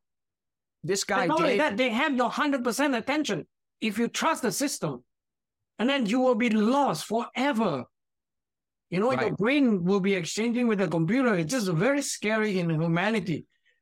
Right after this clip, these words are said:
Speaker 2: that is being committed.
Speaker 1: Well, this guy
Speaker 2: I'm
Speaker 1: Dave
Speaker 2: really, uh, uh, concerned about this, by the way. I really think, I hope Tom see this. I mean, I mean, Jonathan, you're, you're really insane on <laughs> doing this. This is good stuff. I mean, this is the one that really caught my attention about you, you know, but it's just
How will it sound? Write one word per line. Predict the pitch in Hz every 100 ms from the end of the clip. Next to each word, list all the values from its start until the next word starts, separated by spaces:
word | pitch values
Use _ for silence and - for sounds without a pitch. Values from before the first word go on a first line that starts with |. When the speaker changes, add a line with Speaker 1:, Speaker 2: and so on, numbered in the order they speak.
| _
Speaker 2:
that | 180
is | 190 180
being | 214 214
committed. | 185 170 262 165 - - _ _ _ _ -
Speaker 1:
Well, | 170 170
this | 190 196
guy | 196 220
Speaker 2:
I'm | 220
Speaker 1:
Dave | 185 190 285
Speaker 2:
really, | 247
uh, | 196 175
uh, | 180 180
concerned | 175 165 185 214
about | 165 139
this, | 165 135
by | 147
the | 143 131
way. | 143
I | 143 156
really | 175 156 208 220
think, | 156 190 160
I | 151
hope | 202 -
Tom | - 220
see | - - 262 254
this. | 151 123
I |
mean, | 160 165 147 _ _ _ _ _ -
I | 190
mean, | 233
Jonathan, | 190 220 220 220
you're, | 196 160 - - _
you're | 208
really | 247 277 233 180
insane | 165 156 202 208
on | 190 151 - -
<laughs> | 339 - 311
doing | 233 302 294
this. | 214 170 - 165 156
This | 381 339
is | 214
good | - 170 285 -
stuff. | - 247 170 - - _ -
I | 262
mean, | 311
this | 359
is | 370
the | 269
one | 254 294
that | 226
really | 269 311 247
caught | 262 277
my | 220 196
attention | 165 233 226 233
about | 180 170
you, | 180 240
you | 180
know, | 220
but | 208 208
it's | 233
just | 320 262 -